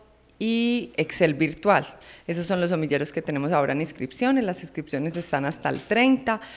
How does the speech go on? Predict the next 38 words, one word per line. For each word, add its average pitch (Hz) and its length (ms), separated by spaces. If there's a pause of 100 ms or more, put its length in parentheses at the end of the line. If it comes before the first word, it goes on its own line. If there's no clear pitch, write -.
(280)
Todos 175 360
los 156 420
datos 160 280
los 175 180
pueden 147 180
consultar 160 440
en 147 80
nuestra 165 340
página 160 320
de 190 100
Facebook, 185 600
U-, 147 360
Universidad 151 520
de 143 60
Antioquia, 170 460
sede 131 260
Sonsón. 185 500 (280)
Allí 156 220
van 147 140
a 160 100
tener 143 260
toda 170 260
la 170 100
información, 190 760 (240)
los 170 240
links 170 360
de 147 60
inscripción. 196 760 (260)
Entonces 151 420
los 170 160
an-, 131 240
los 139 500
animo 151 400
a 175 60
todos 175 260
para 160 240
que 147 160
se, 135 320